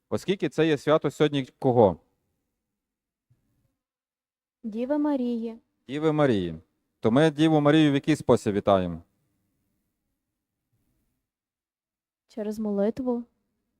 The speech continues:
Speaker 1: Через молитву. Ми Богородицю вітаємо в такий спосіб, що ми так само возносимо молитви. Дякуємо Господу, що Він дав нам Марію як приклад, як приклад служіння одні іншим, як приклад материнства, як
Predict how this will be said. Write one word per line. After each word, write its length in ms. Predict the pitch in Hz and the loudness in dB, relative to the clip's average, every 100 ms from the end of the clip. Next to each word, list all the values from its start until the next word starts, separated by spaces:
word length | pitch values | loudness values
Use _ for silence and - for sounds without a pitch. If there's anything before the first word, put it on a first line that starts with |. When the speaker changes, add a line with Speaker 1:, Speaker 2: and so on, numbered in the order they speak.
| _ _ _ | _ _ _
Speaker 1:
Через 340 | 120 165 180 | -4 -2 -2
молитву. 460 | 185 160 120 - 95 | 2 4 4 0 -2
Ми 380 | 120 196 214 - _ | 2 2 0 -4 _
Богородицю 800 | 123 131 127 113 104 120 - 180 | 2 8 10 10 8 2 0 0
вітаємо 460 | 147 143 160 180 156 | 2 4 4 4 -2
в 60 | |
такий 280 | - - 165 | -4 -4 -6
спосіб, 540 | - 117 110 - 165 - _ _ | -4 2 2 2 -6 -10 _ _
що 200 | - 127 | -6 -2
ми 100 | 170 | -2
так 200 | 202 139 | -2 -2
само 320 | - 170 170 | 0 0 2
возносимо 540 | 135 127 151 - 143 143 | 0 0 -2 -2 -4 -2
молитви. 520 | 139 135 - 117 82 _ _ _ _ - | 0 0 0 -2 -2 _ _ _ _ 2
Дякуємо 580 | 120 185 190 156 139 | 4 6 4 0 0
Господу, 500 | 123 170 - 143 123 | 2 2 0 -4 -2
що 160 | 120 139 | -2 -2
Він 200 | 147 165 | -2 -2
дав 300 | 120 143 151 | 0 2 0
нам 160 | 131 120 | -4 -2
Марію 360 | 120 135 151 | -2 -2 -2
як 200 | 131 123 | -2 -4
приклад, 480 | - 147 151 101 95 _ _ _ _ _ - | -2 -2 0 -2 -6 _ _ _ _ _ -4
як 160 | 107 | -4
приклад 380 | - 175 - 147 | 2 2 4 0
служіння 480 | - 139 143 175 135 | 0 -2 0 0 0
одні 380 | 104 123 160 110 | -2 -4 -4 -4
іншим, 460 | 104 - 131 147 156 _ _ _ _ _ - | -4 -4 -8 -8 -18 _ _ _ _ _ -6
як 220 | 113 120 | 0 0
приклад 400 | - 165 - 143 | 2 2 2 0
материнства, 840 | 127 165 170 135 113 107 - 117 120 120 _ _ _ | 2 -2 0 2 0 -2 -2 -2 -2 -14 _ _ _
як 180 | 104 113 | -2 -2